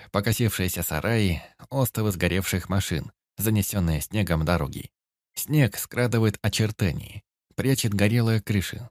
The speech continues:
завалившиеся стены. Сверху, под белым покрывалом, всё кажется менее трагичным, почти мирным. Но это обманчивое спокойствие. Во второй, а может, в третий раз, сейчас уже не вспомнить,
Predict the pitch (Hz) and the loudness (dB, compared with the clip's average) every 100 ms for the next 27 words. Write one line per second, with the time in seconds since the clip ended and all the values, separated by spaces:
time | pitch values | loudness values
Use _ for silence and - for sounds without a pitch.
0 | - - 104 107 101 - 95 101 - - | -8 -2 0 0 0 -2 -2 -4 -4 -6
1 | - - - _ _ _ _ - - 156 | -6 -12 -20 _ _ _ _ -12 0 4
2 | 143 - 80 - 85 104 117 101 87 85 | 4 2 -4 -2 0 0 2 2 2 -2
3 | - 71 123 90 53 - _ _ _ - | -2 -2 0 0 -4 -14 _ _ _ -4
4 | 151 120 - 110 95 - 85 113 101 95 | 0 0 0 -2 0 0 2 4 4 4
5 | 90 87 107 117 - - - 71 71 - | 2 0 2 2 0 -4 -6 -4 -4 -2
6 | 82 78 - _ - 92 78 - - - | -2 -2 -4 _ 0 2 2 -2 -12 -14
7 | _ _ _ _ _ - 87 127 135 107 | _ _ _ _ _ -6 -2 0 0 2
8 | 110 90 - 87 87 110 98 - 92 87 | 2 2 2 0 2 2 2 2 0 0
9 | - - 95 - 80 - - - - - | -2 -2 -2 -2 -2 -4 -10 -12 -16 -20
10 | _ _ _ - 78 117 123 - 131 147 | _ _ _ -10 -2 0 0 0 2 2
11 | 87 65 82 85 76 - - - - 110 | 2 0 0 2 0 -6 -12 -16 -4 0
12 | 101 - 113 107 - - _ _ - 127 | 0 0 0 0 -2 -14 _ _ -6 -2
13 | 113 92 80 80 101 - - - - - | 0 0 -2 0 0 0 -4 -4 -6 -10